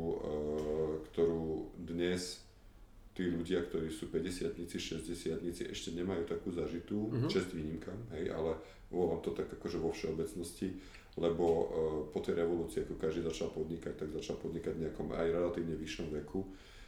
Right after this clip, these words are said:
Speaker 1: A myslím si, že mal by sa odovzdávať žezlo po istom čase mladým ľuďom,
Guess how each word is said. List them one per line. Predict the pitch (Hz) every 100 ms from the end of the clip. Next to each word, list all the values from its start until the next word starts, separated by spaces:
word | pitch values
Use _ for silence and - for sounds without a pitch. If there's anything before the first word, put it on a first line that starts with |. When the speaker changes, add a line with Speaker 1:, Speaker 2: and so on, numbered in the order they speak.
| - - -
Speaker 1:
A | 78
myslím | 82 92 113 90
si, | 87
že |
mal | 82 82 87
by | 87
sa | - -
odovzdávať | 78 78 78 76 78 76
žezlo | 80 73 82 78 76 -
po | 85 -
istom | - - -
čase | 80 - 78
mladým | 76 73 78 73
ľuďom, | 73 78 80